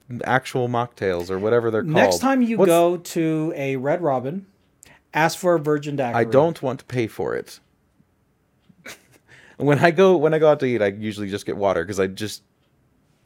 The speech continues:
Speaker 1: the, the, the money versus calories isn't worth it.
Speaker 2: What about the experience?
Speaker 1: Still not worth it.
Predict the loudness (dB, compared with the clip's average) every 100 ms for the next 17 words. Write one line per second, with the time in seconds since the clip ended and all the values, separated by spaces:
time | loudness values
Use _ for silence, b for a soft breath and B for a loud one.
0 | -8 -8 -8 -6 -4 -4 -6 b b -8
1 | 0 2 4 4 2 0 -2 0 2 2
2 | 0 -4 -8 -8 -8 -10 -12 _ _ _
3 | _ _ _ _ _ _ _ _ _ _
4 | _ b b _ 0 2 4 2 0 -4
5 | -8 -8 -6 -4 -6 -10 -20 -20 _ _
6 | _ _ _ _ _ _ _ -8 -4 -4
7 | -4 -8 -6 -8